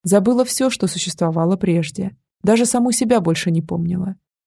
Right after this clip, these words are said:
Реальность исчезла. И я вместе с ней. Просто раз за разом поддавалась заданному не мной ритму, подбираясь всё ближе к той грани, за которой меня ждало то самое заветное, что довелось испытать прошедшей ночью.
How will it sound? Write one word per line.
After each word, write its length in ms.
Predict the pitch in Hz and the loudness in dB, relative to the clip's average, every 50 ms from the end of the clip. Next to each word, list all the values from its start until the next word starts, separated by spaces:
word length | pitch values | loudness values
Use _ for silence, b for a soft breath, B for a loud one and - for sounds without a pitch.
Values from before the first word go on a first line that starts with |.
| _ _ - | _ _ 0
Реальность 500 | 175 180 196 226 233 247 226 233 - 220 | 2 4 4 4 2 2 0 -2 -2 -4
исчезла. 580 | - - - 175 165 165 165 - 185 185 190 - _ _ _ _ _ _ _ | -4 -2 -2 -2 -4 -4 -4 -8 -8 -8 -10 -10 _ _ _ _ _ _ _
И 60 | - | 2
я 180 | 196 226 294 311 | 4 4 4 4
вместе 360 | 240 185 175 165 - - 175 | 4 4 2 2 0 -4 -6
с 100 | - - | -6 -4
ней. 300 | 180 175 180 180 196 196 _ _ _ _ _ _ _ _ _ | -4 -4 -4 -6 -8 -10 _ _ _ _ _ _ _ _ _
Просто 340 | - 180 190 196 - - 202 | 0 2 2 2 2 2 2
раз 180 | 233 262 277 240 | 4 4 4 4
за 140 | 226 240 233 | 2 2 2
разом 340 | 233 233 226 196 190 170 | 2 2 2 2 0 0
поддавалась 560 | 151 170 156 151 175 170 180 175 170 175 160 151 | 0 -2 0 0 0 2 2 2 2 0 0 2
заданному 500 | 196 208 233 214 240 233 240 226 226 226 | 2 0 2 2 2 2 2 4 4 4
не 120 | 214 202 | 4 4
мной 260 | 175 165 165 165 165 | 4 2 2 2 2
ритму, 440 | 165 165 151 156 - 170 175 185 175 - _ _ _ _ | 0 0 -2 -4 -4 -4 -4 -6 -6 -10 _ _ _ _
подбираясь 480 | - 185 165 165 196 196 196 196 196 196 | -2 -2 0 2 2 4 4 4 2 0
всё 180 | - - 220 | 0 0 0
ближе 320 | 202 202 220 233 220 185 170 | 0 2 2 2 2 2 0
к 80 | - | 0
той 120 | - 180 165 | -2 -2 0
грани, 480 | 160 170 196 226 247 220 175 180 170 - _ _ _ _ _ _ - | 0 2 2 2 2 2 0 0 -4 -10 _ _ _ _ _ _ -2
за 160 | 175 185 185 | 0 2 2
которой 300 | - 208 - 220 220 220 | 2 2 2 2 4 4
меня 260 | 214 214 208 247 285 | 4 4 4 4 2
ждало 320 | 269 233 262 233 226 233 | 2 0 0 2 2 0
то 140 | 226 226 247 | 0 0 -2
самое 420 | 226 - 233 214 202 180 160 160 160 | -2 0 0 2 2 2 0 0 0
заветное, 680 | 160 175 180 190 190 170 170 - 175 180 185 190 - _ _ _ _ _ _ _ _ _ | 0 0 2 2 0 0 -2 -4 -6 -8 -8 -10 -12 _ _ _ _ _ _ _ _ _
что 160 | - - 208 | -4 -2 0
довелось 460 | 180 180 196 190 196 196 269 277 - | 2 4 4 4 4 4 2 0 -2
испытать 420 | 262 - - 233 - 233 233 233 - | -4 -6 -6 -2 0 0 0 0 0
прошедшей 540 | - 202 190 - - 170 156 151 - 175 160 | -2 -2 -2 0 0 -2 -2 -2 -2 -2 -2
ночью. 520 | 156 156 156 156 - - - 180 190 | -2 -2 -4 -6 -6 -8 -8 -8 -10